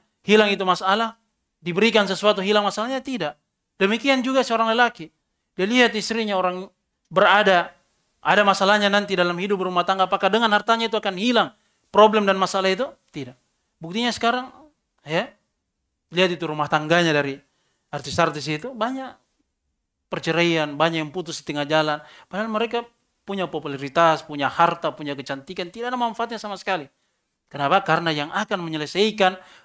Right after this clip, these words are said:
problem itu semuanya adalah ilmu agama. Itu yang akan menyelesaikan semuanya. Jelas, ya? Bagaimana terlatih kesabarannya, bagaimana terlatih kejujurannya ketika ada masalah, bagaimana terlatih kesadarannya, ya, saling, apa namanya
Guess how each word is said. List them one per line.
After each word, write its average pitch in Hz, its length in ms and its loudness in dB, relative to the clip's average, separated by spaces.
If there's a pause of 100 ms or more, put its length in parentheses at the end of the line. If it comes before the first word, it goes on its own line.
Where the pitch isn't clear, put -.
(140)
problem 202 480 4 (240)
itu 185 160 -2
semuanya 170 320 2
adalah 160 160 4
ilmu 208 240 2
agama. 143 420 0 (840)
Itu 180 160 2
yang 202 80 4
akan 208 160 0
menyelesaikan 202 560 -4
semuanya. 185 400 -10 (640)
Jelas, 147 240 -6
ya? 214 160 0 (320)
Bagaimana 147 400 2
terlatih 160 480 2
kesabarannya, 151 720 0 (240)
bagaimana 156 480 0
terlatih 156 400 2
kejujurannya 156 640 -2
ketika 147 400 -4
ada 147 80 -2
masalah, 151 560 0 (240)
bagaimana 156 400 0
terlatih 160 560 0 (400)
kesadarannya, 156 960 2
ya, 139 160 -8
saling, 165 480 0 (480)
apa 139 160 -6
namanya 156 480 2